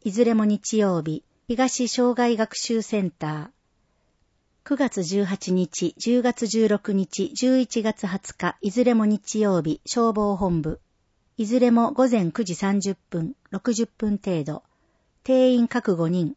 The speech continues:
いずれも申し込み順。内容、成人を対象とした心肺蘇生法を中心に、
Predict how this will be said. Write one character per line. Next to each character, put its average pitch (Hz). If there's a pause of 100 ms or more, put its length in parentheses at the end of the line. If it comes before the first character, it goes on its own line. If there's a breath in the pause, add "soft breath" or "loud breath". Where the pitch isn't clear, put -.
(100)
い 196
ず 202
れ 220
も 208
申 196
し -
込 175
み 165
順。 151 (720)
内 226
容、 202 (200)
成 277
人 262
を 247
対 247
象 226
と 220
し -
た 208
心 262
肺 175
蘇 175
生 196
法 185
を 185
中 190
心 175
に、 170